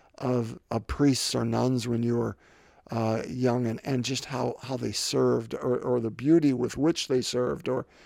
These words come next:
or, you know, um, neighbors or, or people, you know, within,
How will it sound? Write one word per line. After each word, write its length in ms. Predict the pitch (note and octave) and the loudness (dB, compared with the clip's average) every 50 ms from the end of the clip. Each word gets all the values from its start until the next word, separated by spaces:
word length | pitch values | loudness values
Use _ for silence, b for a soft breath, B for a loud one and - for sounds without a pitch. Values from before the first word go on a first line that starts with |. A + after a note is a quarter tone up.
| b b b b b b b | b b b b b b b
or, 220 | - D#3 D3+ - - | 0 2 2 2 4
you 180 | D#3+ D#3 D#3 | 4 4 6
know, 260 | D3 D3 C#3+ C#3 C3 b b b b b b b _ | 6 6 6 6 4 b b b b b b b _
um, 280 | - D3 C#3+ C#3 C#3 - - D#3+ | 2 4 4 4 4 2 -2 -2
neighbors 600 | C#3+ C#3+ D3 D3+ D#3 D3 C#3+ B2 A2+ G#2+ - - | 2 4 6 6 6 6 6 2 2 2 0 0
or, 300 | - D3 C3+ B2+ B2+ - - | 2 4 4 4 4 2 2
or 240 | - C3 B2+ A#2+ A#2 b b b b b b | 2 4 4 4 2 b b b b b b
people, 460 | - - F3 E3+ - D3+ C3+ C3 - - | -4 0 0 2 4 6 6 6 4 4
you 160 | D3+ C#3 C#3 | 4 6 6
know, 140 | C3 C3 C#3 | 8 8 8
within, 800 | C#3 C3 D3 D#3 - - - F3 F3 F3 E3+ D#3+ D#3 D3+ C#3+ | 6 6 6 4 4 0 2 6 8 8 8 8 6 4 2